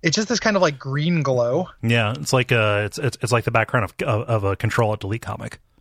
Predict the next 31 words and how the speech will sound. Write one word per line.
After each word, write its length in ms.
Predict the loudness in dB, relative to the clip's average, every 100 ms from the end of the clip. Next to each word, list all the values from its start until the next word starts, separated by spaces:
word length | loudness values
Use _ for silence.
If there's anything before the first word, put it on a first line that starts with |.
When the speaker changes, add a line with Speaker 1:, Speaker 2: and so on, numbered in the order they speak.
| _
Speaker 2:
<laughs> 260 | _ _ -2
Speaker 1:
I 60 | -2 0
remember, 340 | 2 2 0 2
I, 260 | 2 2 2
I 80 | 2
remember, 460 | 4 2 4 4 4
um, 560 | 4 2 2 -2 -8 _ _ _ 0
when 120 | 4
I 340 | 4 2 -2 -4
collected 320 | -2 0 0
Ninja 260 | 0 0
Turtles 300 | -2 0 0
cards 380 | 2 2 2 0
when 60 | 0
I 80 | 2
was 300 | 2 -2 -4
real 140 | 0 2
young, 320 | 4 2 0 -6 -18 -20 -10 0
the, 160 | 4 4
uh, 100 | 4
the 100 | 0
principal 380 | 0 0 2 0
turtles, 560 | 4 2 2 -4 -6 -6 2
the, 160 | 2
the, 180 | 4 0 0
the 60 | -2
titular, 560 | 0 2 2 2 0 -4 _
titular 320 | -8 -2 -2
four, 360 | 2 2 2 0 -6 -4
Speaker 2:
Yeah. 160 | -4 0 2
Speaker 1:
um, 380 | 2 2 -2